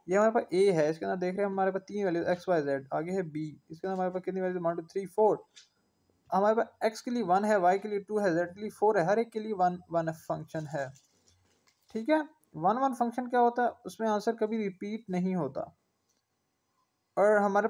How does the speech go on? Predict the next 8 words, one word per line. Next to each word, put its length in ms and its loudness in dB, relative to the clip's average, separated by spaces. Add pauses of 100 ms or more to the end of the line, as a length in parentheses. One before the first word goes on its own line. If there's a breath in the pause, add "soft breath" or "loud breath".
पास 200 2 (460)
फंक्शन 580 -2
होता 280 2
है 80 4
जिसके 220 -8
अंदर 360 -8
एक 220 0
वैल्यू 400 0